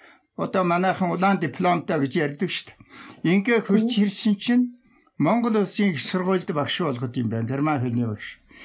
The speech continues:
Тэгсэн чинь тэрнийг сонссон нөгөө бусад их сургууль дээд сургуулиуд нэг германд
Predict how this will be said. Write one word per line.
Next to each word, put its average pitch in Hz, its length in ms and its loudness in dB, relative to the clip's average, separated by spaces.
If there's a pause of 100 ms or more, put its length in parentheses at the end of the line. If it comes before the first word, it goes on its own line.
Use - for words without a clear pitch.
(320)
Тэгсэн 202 380 2
чинь 247 180 2
тэрнийг 226 400 4
сонссон 208 560 2
нөгөө 202 320 0
бусад 214 400 -2
их - 80 -6
сургууль 214 320 -2 (160)
дээд 233 320 2
сургуулиуд 196 560 2 (800)
нэг 170 320 -2
германд 208 480 2